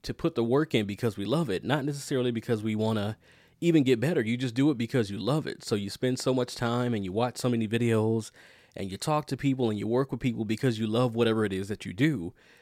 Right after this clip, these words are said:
that eventually you, you get better over time. And as you get better over time, more doors begin to open. So I think that the scripture fulfills itself when it says, you know, "Your gift will, uh, make room for you and bring you before great men." It's, it's because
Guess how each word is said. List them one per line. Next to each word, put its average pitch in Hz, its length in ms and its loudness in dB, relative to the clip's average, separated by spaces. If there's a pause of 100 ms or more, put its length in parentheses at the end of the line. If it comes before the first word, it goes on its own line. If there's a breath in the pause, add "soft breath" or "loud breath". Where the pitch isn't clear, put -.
that 110 160 2
eventually 113 480 0
you, 110 180 -2 (100)
you 117 160 -2
get 107 240 0
better 131 300 0
over 104 260 -2
time. 156 540 -2 (480 soft breath)
And 113 140 0
as 117 160 0
you 120 60 -2
get 113 200 2
better 135 220 6
over 104 220 2
time, 131 440 0
more 123 240 2
doors 123 340 0
begin 110 280 -2
to - 140 -6
open. 127 400 -2
So 98 240 -4
I 98 80 -4
think 107 220 -4
that 101 300 -4
the 104 120 -10
scripture 120 320 -4
fulfills 139 420 -2
itself 104 360 -6
when 101 100 -4
it - 80 -10
says, 101 280 -2
you 110 80 -2
know, 92 300 -4 (400 loud breath)
"Your 104 100 -2
gift 107 300 -2
will, 101 380 0
uh, 101 120 -4
make 104 200 -2
room 110 240 0
for - 100 -4
you 101 220 -2
and 98 80 -4
bring 104 160 -2
you 101 80 -4
before 127 260 -6
great 107 220 -2
men." 127 180 2
It's, 104 260 -4
it's - 120 -10
because 113 680 -2